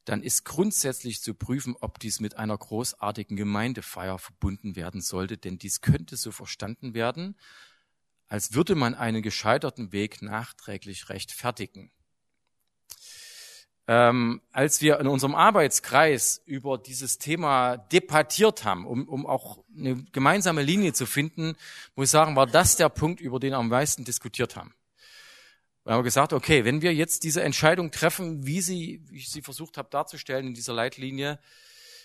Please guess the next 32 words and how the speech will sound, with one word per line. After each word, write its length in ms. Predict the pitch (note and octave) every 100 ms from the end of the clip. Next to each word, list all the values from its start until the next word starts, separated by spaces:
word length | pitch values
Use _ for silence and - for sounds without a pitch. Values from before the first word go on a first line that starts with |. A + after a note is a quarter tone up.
| _ -
dann 180 | G#2+ A#2
müssen 380 | F#3 - F#3+
wir, 160 | C#3 B2
wenn 140 | A2+
wir 220 | G#2+ - G2+
A 240 | G#2 C3
sagen, 440 | C#3+ D#3+ E3+ G#2
schon 340 | - - A#2+ D#3 -
auch 320 | B2+ D#3+ - -
B 280 | G3 G#3 C#3
sagen. 600 | - E3 E2+ D#2 - - - -
Ja, 160 | G2+
das 200 | C#3 -
war 140 | A2 A#2+
so 80 |
die 140 | A#2 A2+
Position 880 | - B2+ A#2+ - A2+ B2 D3 F3+
von 280 | E3+ - C3+
einigen, 540 | - A#2+ C#3+ D#3+ F3+ D#3+
die 100 | B2
gesagt 380 | A#2 A#2 B2+
haben, 160 | C3 B2+
also 320 | G#2+ G2+ A2
wenn, 500 | F#2+ F2 D2+ G#2+ G3
dann 360 | G#3 D#3 E3+ F#2
wirklich 600 | G2+ B2 - A#3 - - _ _ _ _ _ _ B2+ C#3+
Feier 400 | - - - C#3
mit 240 | A3 - -
allem 320 | A2 C#3+ G#3
Drum 180 | - A#3
und 120 | A#3+
Dran, 320 | - C3+ A3+